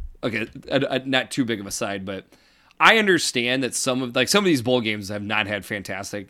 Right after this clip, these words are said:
attendance, but, like, if they're in Florida or whatever, and I know these bowl games happen all the time, but like, I, I'm surprised more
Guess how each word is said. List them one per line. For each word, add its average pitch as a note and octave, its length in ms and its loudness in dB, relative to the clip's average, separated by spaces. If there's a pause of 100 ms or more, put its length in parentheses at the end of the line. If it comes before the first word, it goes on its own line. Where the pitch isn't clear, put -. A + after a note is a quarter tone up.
(120)
attendance, G#2+ 540 -6
but, A2 200 -6
like, G#2 360 -2 (400)
if D3+ 160 0
they're G3+ 120 4
in G#3 80 0
Florida C#3+ 440 0
or C#3+ 120 0
whatever, A#2+ 360 0
and B2 100 -2
I C3+ 60 -2
know B2+ 160 -2
these A#2 160 -4
bowl A2+ 180 0
games G#2 220 -6
happen A2+ 280 -4
all G#2+ 100 -4
the G2+ 40 -6
time, G#2+ 280 -8
but F#2+ 200 -6 (640)
like, - 180 -2
I, F4+ 280 -8
I'm D#4+ 140 -8
surprised F4 480 2
more F3+ 240 2